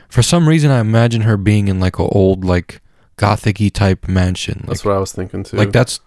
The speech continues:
Speaker 1: like, my brain immediately imagined, like, dark house, she's on the second floor, there's a giant kitchen, she's looking out this giant window into the horizon, and she could see, like,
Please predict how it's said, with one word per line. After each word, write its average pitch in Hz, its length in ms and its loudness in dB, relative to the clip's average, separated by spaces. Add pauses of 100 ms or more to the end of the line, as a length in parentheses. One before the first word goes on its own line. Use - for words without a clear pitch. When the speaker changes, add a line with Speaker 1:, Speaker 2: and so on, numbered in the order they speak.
(140)
Speaker 1:
like, 113 280 0
my 117 140 4
brain 113 340 2
immediately 110 640 4
imagined, 98 420 2
like, 92 140 -2 (460)
dark 127 280 2
house, 113 440 -2 (160)
she's 104 220 -6
on 104 120 -4
the 98 80 -4
second 117 440 0
floor, 104 600 4 (300)
there's 95 140 -2
a 98 60 0
giant 110 380 0
kitchen, 110 320 -2
she's 95 180 -4
looking 104 240 0
out 104 120 -2
this 92 180 -2
giant 104 400 2
window 101 340 2
into 98 200 0
the 95 80 2
horizon, 92 580 0
and 90 120 -2
she - 140 -6
could - 120 -8
see, - 160 -4
like, 92 240 -4